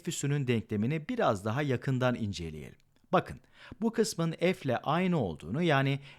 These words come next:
F'e eşit olduğunu görüyorsunuz, değil mi? O halde F üssü F bölü dörde eşittir.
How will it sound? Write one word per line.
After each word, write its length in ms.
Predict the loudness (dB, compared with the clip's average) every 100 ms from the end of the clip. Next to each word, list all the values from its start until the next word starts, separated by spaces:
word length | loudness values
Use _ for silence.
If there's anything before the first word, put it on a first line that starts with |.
| -4
F'e 340 | -2 2 0 2
eşit 360 | 0 0 0
olduğunu 420 | 2 2 2 2
görüyorsunuz, 720 | 4 4 6 4 2 -8 -10 -2
değil 120 | 0
mi? 120 | -2 -6 _ _ _
O 140 | 0 2
halde 420 | 2 2 0 0 -8 -4
F 280 | -2 0 -2
üssü 400 | -4 0 0 0
F 180 | 0 0 0
bölü 300 | -2 2 4
dörde 360 | 4 4 6 6
eşittir. 600 | 4 -2 -10 -16 -18